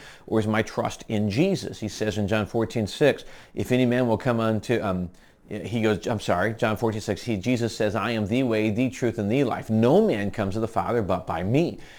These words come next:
Jesus, not religion, not church, is the only way to get to heaven. And so, you know, experiencing, but that goes beyond just salvation. It moves into every part of our life, that relationship.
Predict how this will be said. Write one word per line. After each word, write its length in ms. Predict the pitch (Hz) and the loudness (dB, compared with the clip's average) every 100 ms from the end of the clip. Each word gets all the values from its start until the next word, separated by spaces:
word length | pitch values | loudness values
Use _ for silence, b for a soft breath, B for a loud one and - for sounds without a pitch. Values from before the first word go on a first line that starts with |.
| B B | B B
Jesus, 560 | - 156 208 190 175 147 | 2 6 6 6 2 2
not 220 | 123 104 | 0 2
religion, 420 | 120 147 175 160 | 4 6 6 4
not 220 | 147 135 - | 2 0 -2
church, 240 | 156 123 | -2 0
is 100 | 107 | 0
the 100 | 110 | 2
only 200 | 110 160 | 2 2
way 140 | 113 | 2
to 80 | 98 | 0
get 160 | 92 92 | 0 -2
to 80 | 98 | -2
heaven. 400 | 113 196 123 139 B B B B | 0 0 -2 -8 B B B B
And 300 | - 123 117 | 2 4 4
so, 480 | - 143 123 120 107 | 2 4 6 4 2
you 140 | 101 | -2
know, 360 | 107 104 107 104 95 92 98 | -2 -2 -4 -6 -8 -10 -6
experiencing, 840 | 113 - - 143 196 160 - 131 120 | -6 -6 0 2 4 2 2 0 2
but 160 | 123 | 2
that 220 | 170 180 147 | 2 0 2
goes 180 | 151 | 4
beyond 440 | 123 127 123 175 135 | 4 2 2 0 -2
just 180 | 110 - | -4 -4
salvation. 480 | 104 117 127 120 | -2 0 0 -2
It 100 | 107 | -2
moves 240 | 151 175 147 | 0 2 4
into 240 | 139 160 | 2 0
every 220 | 151 151 | 0 0
part 240 | 175 - 117 | 0 0 -2
of 100 | 107 | 0
our 140 | 101 | 2
life, 260 | 101 101 - | 4 2 2
that 220 | 127 143 | -2 2
relationship. 800 | 123 110 139 147 - 92 - - | 2 4 2 0 -4 -4 -4 -6